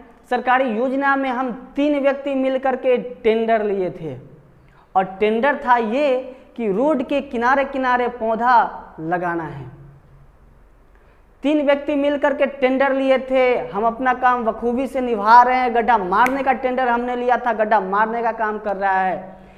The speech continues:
पीछे वाला जो है वो भी बखूबी से अपना ड्यूटी निभा रहा है, गड्ढा भरने का काम उसने लिया था, गड्ढा भरने का काम कर रहा है, लेकिन बीच में जो एक व्यक्ति है पौधा डालने का काम करने वाला, वो आज absent मार दिया है।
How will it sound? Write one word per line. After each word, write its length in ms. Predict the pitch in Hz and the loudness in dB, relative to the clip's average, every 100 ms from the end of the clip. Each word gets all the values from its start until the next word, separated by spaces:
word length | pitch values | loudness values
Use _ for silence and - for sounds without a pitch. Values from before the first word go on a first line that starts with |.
| - - | -20 -4
पीछे 300 | 254 262 262 | 0 0 2
वाला 260 | 285 277 277 | 2 6 4
जो 140 | 254 | 6
है 140 | 277 269 | 4 4
वो 240 | 226 240 | 2 2
भी 120 | 269 | 2
बखूबी 400 | 269 277 269 262 | 2 0 0 -4
से 100 | 262 | -2
अपना 240 | 269 254 269 | -2 0 -2
ड्यूटी 320 | 233 262 277 | -2 -4 -2
निभा 360 | 269 262 233 247 | -2 2 6 6
रहा 260 | 247 240 | 6 4
है, 560 | 240 240 220 - - - | 4 2 0 -2 -14 -10
गड्ढा 320 | 190 226 202 175 | -2 2 4 2
भरने 460 | 156 196 247 277 | 2 2 2 2
का 100 | 277 | -2
काम 300 | 269 262 262 | 2 2 2
उसने 240 | 254 254 254 | -2 -4 -2
लिया 260 | 254 247 | 2 2
था, 160 | 247 247 | 2 0
गड्ढा 280 | 226 220 196 | 2 2 2
भरने 360 | 165 220 247 | 2 -2 0
का 120 | 247 | 0
काम 300 | 240 240 233 | 2 2 0
कर 180 | 233 226 | 0 0
रहा 180 | 226 226 | 4 6
है, 340 | 220 190 - - | 6 2 -10 0
लेकिन 460 | 240 254 277 185 | 0 2 0 -2
बीच 320 | 165 233 311 302 | 0 2 2 2
में 180 | 294 262 | -2 2
जो 60 | |
एक 200 | 285 277 | 2 2
व्यक्ति 380 | 240 247 262 269 | -2 -2 -2 0
है 120 | 262 254 | 0 0
पौधा 300 | 233 240 240 | 0 2 4
डालने 600 | 208 156 196 208 247 285 | 2 4 6 6 4 2
का 120 | 285 | 0
काम 320 | 269 254 240 240 | 0 2 0 0
करने 300 | 240 226 226 | -2 0 0
वाला, 280 | 214 214 | 2 2
वो 440 | 185 - - - 226 | 0 -6 -10 2 4
आज 120 | 226 233 | 4 0
absent 440 | 208 - 220 208 208 | -8 -4 -4 -2 -4
मार 280 | 190 170 | -4 -4
दिया 280 | 156 151 147 | -4 -6 -8
है। 280 | 131 135 | -10 -14